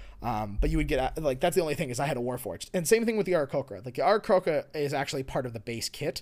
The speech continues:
They aren't, um, they aren't even part of, like, the player's basic. Like, they are just a base race that you can play even as, um, even if you buy none of the books. Um,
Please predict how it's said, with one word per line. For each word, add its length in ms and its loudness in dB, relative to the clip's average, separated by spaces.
They 100 -2
aren't, 460 -4
um, 400 -4
they 100 -2
aren't 140 -4
even 160 -8
part 220 -6
of, 100 -6
like, 160 -8
the 240 -6
player's 320 -6
basic. 340 -6
Like, 120 -10
they 140 -4
are 140 -4
just 160 -8
a 60 -6
base 280 -10
race 200 -8
that 80 -8
you 100 -10
can 140 -12
play 400 -8
even 540 -6
as, 500 -4
um, 480 -6
even 140 -2
if 80 -6
you 80 -6
buy 160 -2
none 160 -8
of 80 -8
the 40 -10
books. 380 -6
Um, 460 -6